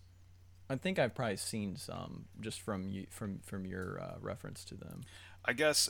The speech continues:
Speaker 2: in, even, even Scott from Enon Sourcing has mentioned, like, the, back in, I think it was oh eight, there was, you know, pu'er tea was, like, becoming a, a big thing, and the prices were just going crazy, and then, like, the whole thing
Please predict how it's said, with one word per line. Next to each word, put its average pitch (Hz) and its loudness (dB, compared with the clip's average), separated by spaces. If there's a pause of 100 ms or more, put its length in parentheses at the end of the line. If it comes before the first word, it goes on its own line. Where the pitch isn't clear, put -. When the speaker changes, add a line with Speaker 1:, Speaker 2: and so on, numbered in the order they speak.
Speaker 2:
in, 160 8
even, 170 6
even 160 2
Scott - 8
from 135 2
Enon 110 4
Sourcing 110 2
has 95 0
mentioned, 101 2
like, 92 0
the, 90 2 (420)
back 110 6
in, 101 2 (420)
I 107 2
think - 0
it 107 -2
was 101 2
oh 98 2
eight, 95 2
there 104 2
was, 95 4
you 104 -6
know, 92 -4 (540)
pu'er 151 4
tea 131 4
was, 107 2
like, 98 2
becoming 101 0
a, 87 -4
a 101 -2
big 113 0
thing, 101 2 (380)
and 104 2
the 101 2
prices 117 4
were 98 -4
just 95 2
going 92 2
crazy, 95 2 (420)
and 101 0
then, 98 2
like, 92 0
the 95 0
whole 90 0
thing 87 -2